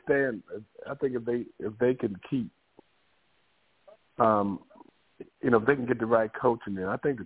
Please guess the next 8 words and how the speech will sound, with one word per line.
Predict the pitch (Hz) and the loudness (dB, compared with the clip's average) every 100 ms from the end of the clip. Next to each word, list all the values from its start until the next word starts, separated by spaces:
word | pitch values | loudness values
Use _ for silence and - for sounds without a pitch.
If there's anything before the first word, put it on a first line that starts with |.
| - | 0
Chargers | 113 120 113 92 | 4 4 2 -6
are | 87 | -2
loaded | 98 107 90 69 _ _ - | 2 2 2 -4 _ _ -16
as | - | 2
far | 107 90 | 4 4
as | 87 - | 0 0
talent-wise. | 110 95 69 65 - - - _ - | 2 2 -2 -6 -8 -10 -18 _ -20
<clears throat> | - _ | -20 _